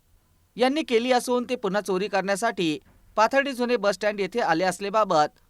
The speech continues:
माहिती मिळाली. पोलीस पथकाने पाथर्डी जुने बस स्टँड या ठिकाणी जाऊन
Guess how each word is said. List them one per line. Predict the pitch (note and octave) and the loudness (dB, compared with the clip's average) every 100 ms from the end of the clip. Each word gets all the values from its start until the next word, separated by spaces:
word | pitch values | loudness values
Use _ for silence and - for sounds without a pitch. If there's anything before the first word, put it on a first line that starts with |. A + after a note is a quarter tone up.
| - | -4
माहिती | E3+ F3+ B3 | -2 0 -2
मिळाली. | A3+ D#3 D3 D3+ D3 - _ _ | 0 2 2 -2 -4 -10 _ _
पोलीस | F#3+ G3 F#3+ | 0 0 0
पथकाने | E3+ F3+ F3+ G3 | -2 0 0 0
पाथर्डी | F#3+ - F3 F3 | 0 0 0 -2
जुने | E3 F3 | -4 -6
बस | E3 E3 | -2 -2
स्टँड | - F3 F3 | -2 -2 -2
या | F3 | -4
ठिकाणी | D#3+ E3+ F#3 | -4 -6 -4
जाऊन | F#3 G3 D3 | -2 0 -2